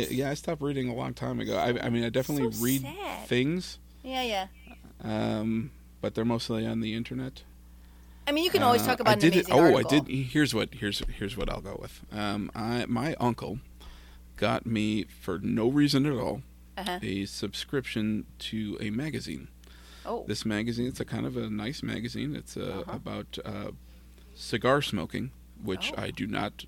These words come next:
Speaker 1: smoke
Speaker 2: Yeah,
Speaker 1: cigars,
Speaker 2: you don't
Speaker 1: but,
Speaker 2: do that. Okay.
Speaker 1: but it's a nice magazine.
Speaker 2: Hmm.
Speaker 1: Um, I didn't actually read anything in the magazine, but what I did
Speaker 2: Why
Speaker 1: do,
Speaker 2: would you? Yeah.
Speaker 1: because it was a high quality magazine, um,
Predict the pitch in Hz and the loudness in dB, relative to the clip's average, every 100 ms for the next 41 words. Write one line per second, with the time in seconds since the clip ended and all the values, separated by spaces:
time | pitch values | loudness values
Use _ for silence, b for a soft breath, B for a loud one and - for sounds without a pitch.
0 | - - 98 - - 214 - 240 - - | -16 -10 -8 -8 -8 -6 -4 -6 -8 -10
1 | 196 220 330 220 - - - - - 196 | -10 -8 -10 -10 -10 -14 -18 -20 -20 -18
2 | - 180 202 - - - - 160 - - | -16 -14 -14 -18 -16 -6 0 0 0 -6
3 | - - - - 131 139 139 147 - 127 | -12 -16 -4 0 2 2 0 0 0 0
4 | 107 - - - - - - 262 269 104 | 0 -2 -6 -6 -8 -16 -16 -10 -6 -4
5 | 107 104 - - - 107 127 151 - - | -4 -6 -8 -12 -6 -2 0 0 -2 -4
6 | 123 123 - 113 117 127 117 117 113 123 | 2 2 2 4 6 6 6 6 4 2
7 | 110 104 - 113 104 101 107 107 104 92 | 2 2 2 2 4 2 0 -2 -2 -2
8 | 107 80 107 98 92 139 208 196 185 190 | -2 0 2 2 2 0 2 2 0 -2
9 | 202 - 160 160 180 180 160 127 123 104 | -4 -4 -8 -8 -2 0 2 4 4 2
10 | 107 - 120 120 - 123 123 117 107 120 | 0 0 0 -2 -4 -2 0 2 0 -2
11 | 113 127 110 - 90 90 92 - - 95 | 0 0 -2 -4 -4 -2 -6 -6 -8 -4
12 | 95 95 90 | -4 -4 -6